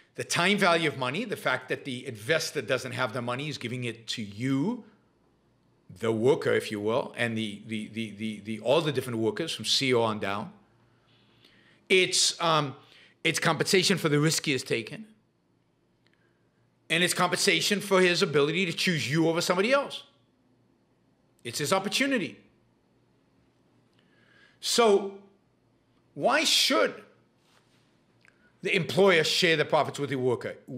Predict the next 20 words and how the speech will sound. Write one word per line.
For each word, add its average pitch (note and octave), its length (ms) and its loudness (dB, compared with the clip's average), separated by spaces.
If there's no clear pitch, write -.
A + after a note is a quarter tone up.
Is B2 140 -8
he C3 60 -4
gonna B2 120 -2
share C3 200 2
the, B2+ 120 2
the, A#2 260 -6
the, A2+ 140 -8
the, A2 300 -6
the C3 120 -4
losses B2 460 0
as B2 140 -4
well? D3 160 4
Now, F#3 180 2
let A3+ 140 2
me C#4 100 0
just A#3 220 0
say, B3+ 260 0
yeah, D4+ 140 6
I D4 40 6
mean, C#4 220 2